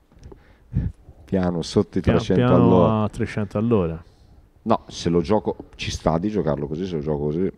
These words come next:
Speaker 1: personalmente lo gioco di parabola, cioè alzo, perché
Speaker 2: Questa
Speaker 1: se no mi
Speaker 2: capacità
Speaker 1: fa,
Speaker 2: ti sposta.
Speaker 1: eh, sì.
Speaker 2: Vai verso il centro, vediamo Papini ancora dentro al Castello,
Speaker 1: Wow.
Speaker 2: ricava quattro punti, non molla Mario Papini,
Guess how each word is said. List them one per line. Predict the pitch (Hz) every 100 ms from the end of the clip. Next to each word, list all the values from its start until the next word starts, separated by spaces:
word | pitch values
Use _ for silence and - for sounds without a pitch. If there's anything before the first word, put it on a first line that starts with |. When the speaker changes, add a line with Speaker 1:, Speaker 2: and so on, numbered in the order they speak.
| -
Speaker 1:
personalmente | - - 78 82 95
lo | 78
gioco | 78 73
di |
parabola, | 69 67 76 67 60
cioè | - 65
alzo, | 65 62 - - - _ _ _ _ _ _
perché | 78 69 -
Speaker 2:
Questa | 69 82 90
Speaker 1:
se | 98
no | 92
mi | 90
Speaker 2:
capacità | 85
Speaker 1:
fa, | 82
Speaker 2:
ti |
sposta. | - - 76 73
Speaker 1:
eh, | 67
sì. | - - -
Speaker 2:
Vai | - 82 80 78 80 78 80 82 - _ _ _ _ _ _ _ _ _ _
verso | - - 87
il |
centro, | - 95 -
vediamo | 82 90 101
Papini | - 98 113 113 120 110 92
ancora | 87 82 90 95 95
dentro | 92 104 101 107
al | 98
Castello, | 110 98 - 104 98
Speaker 1:
Wow. | 92
Speaker 2:
ricava | 101 98 90
quattro | - 120 120 - 120
punti, | 107 120 120 - 107 98 - - - - _ - - _ _ _ _ -
non | 92 90
molla | 95 90 82
Mario | 82 87
Papini, | 87 92 101 95 87 78